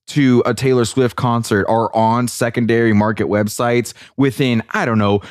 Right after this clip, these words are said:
thirty seconds of the actual on sale happening,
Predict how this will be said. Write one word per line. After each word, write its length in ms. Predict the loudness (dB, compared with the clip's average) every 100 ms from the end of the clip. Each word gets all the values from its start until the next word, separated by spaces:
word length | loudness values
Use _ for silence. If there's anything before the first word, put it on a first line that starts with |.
| -20
thirty 520 | -18 -4 0 2 2
seconds 680 | 0 -2 -2 -2 -4 -6 -18 _ -6
of 260 | -2 0
the 260 | 0 -2 -2 -4
actual 420 | -4 -2 0 2
on 260 | 2 0 0
sale 400 | 0 0 0 -2
happening, 680 | -2 -2 -2 0 2 2 0